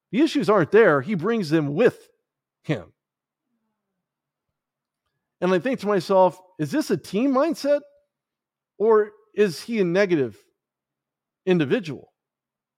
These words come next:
Is there a meltdown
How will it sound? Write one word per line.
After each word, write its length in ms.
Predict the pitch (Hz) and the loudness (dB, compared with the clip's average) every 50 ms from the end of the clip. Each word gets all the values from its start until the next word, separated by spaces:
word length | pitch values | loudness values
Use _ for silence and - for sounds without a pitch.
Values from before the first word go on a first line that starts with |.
| _ _ _ _ _ _ _ _ _ _ _ _ _ _ _ _ _ _ _ _ _ _ _ _ _ _ _ _ _ _ _ _ _ _ _ _ _ _ _ _ _ _ _ _ _ _ _ _ _ _ _ | _ _ _ _ _ _ _ _ _ _ _ _ _ _ _ _ _ _ _ _ _ _ _ _ _ _ _ _ _ _ _ _ _ _ _ _ _ _ _ _ _ _ _ _ _ _ _ _ _ _ _
Is 120 | 165 160 | -4 0
there 120 | 196 202 170 | 0 0 0
a 40 | 139 | 0
meltdown 680 | 131 143 175 240 240 165 220 233 233 240 254 247 202 | 0 0 0 0 2 0 0 0 0 0 -2 -4 -6